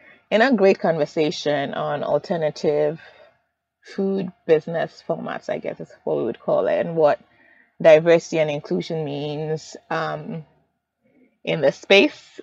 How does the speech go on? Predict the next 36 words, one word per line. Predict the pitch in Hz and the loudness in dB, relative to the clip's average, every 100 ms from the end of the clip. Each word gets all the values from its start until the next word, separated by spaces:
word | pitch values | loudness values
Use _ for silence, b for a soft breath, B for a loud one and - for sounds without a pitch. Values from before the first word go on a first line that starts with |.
| - | 2
Um, | 175 180 | 2 4
this | 233 | 2
was | 214 | 2
part | - 196 185 | 2 2 2
of | 165 | 0
Black | 165 170 | 0 0
History | - 175 - 170 | -2 -8 -4 -4
Month | 147 165 170 | -4 -4 -4
in | 160 | -4
the | |
U | 165 170 | -6 -6
K. | 165 175 139 | -4 -4 -4
So | - | -2
it | 160 | 0
was | 175 202 | 2 4
a | 226 | 4
great | 247 247 | 4 4
conversation. | 240 208 208 208 208 208 | 4 2 4 2 2 -2
I | - | 0
don't | 196 - 226 262 | 0 0 0 2
know | 269 285 | 4 4
if | 277 - - | 4 0 0
they | 247 226 220 220 - b b b b b b b b | 4 6 4 2 -4 b b b b b b b b
videotaped | 196 185 - 226 214 214 214 214 208 - 214 220 226 | -8 -6 2 2 4 6 6 6 0 -8 -4 -4 -2
it. | 202 190 - | -2 -2 -4
I'm | 208 208 | -4 -2
not | 208 220 214 | -2 -2 -4
sure, | - - 339 339 330 320 302 - | -6 -2 2 4 4 4 2 0
but | 247 | 2
you | 254 254 | 4 2
can | 285 | 0
check | 262 247 | 0 0
out | 233 220 | 2 2
their | 208 208 | 2 0
social | 208 208 214 | 0 -2 -2
media | 196 196 196 190 185 180 180 | -2 -2 2 2 2 0 -2